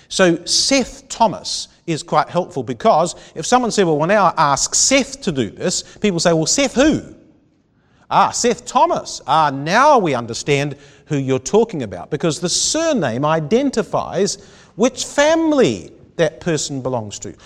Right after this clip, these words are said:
Well, God says, now think about this, this is astonishing. What's your name? What's your first name? Daniel. So imagine, this is what it's really saying. God says he's not ashamed to be surnamed their God.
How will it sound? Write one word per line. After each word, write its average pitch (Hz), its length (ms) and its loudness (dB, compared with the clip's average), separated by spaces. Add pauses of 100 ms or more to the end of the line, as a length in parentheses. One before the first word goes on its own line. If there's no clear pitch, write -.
(100)
Well, 196 140 4
God 262 340 4
says, - 340 -6
now 185 120 -2
think 311 180 -2
about 180 260 0
this, 185 180 -2
this - 180 -4
is 131 100 -8
astonishing. 247 720 -4 (320)
What's 247 220 -2
your 233 140 2
name? 113 280 -4 (100)
What's 180 200 -4
your 170 100 0
first 165 300 -6
name? - 160 -18 (180)
Daniel. - 280 -20 (540)
So - 160 2 (120)
imagine, 220 840 0 (300)
this 233 160 -2
is 294 100 0
what 233 140 4
it's - 140 -6
really 170 180 -2
saying. 151 420 -4 (800)
God 262 260 2
says 220 220 -2
he's 196 140 -2
not 233 260 -2
ashamed 202 800 -4
to 208 80 -2
be 180 140 -4
surnamed 165 1000 0
their 160 240 -2
God. 151 420 0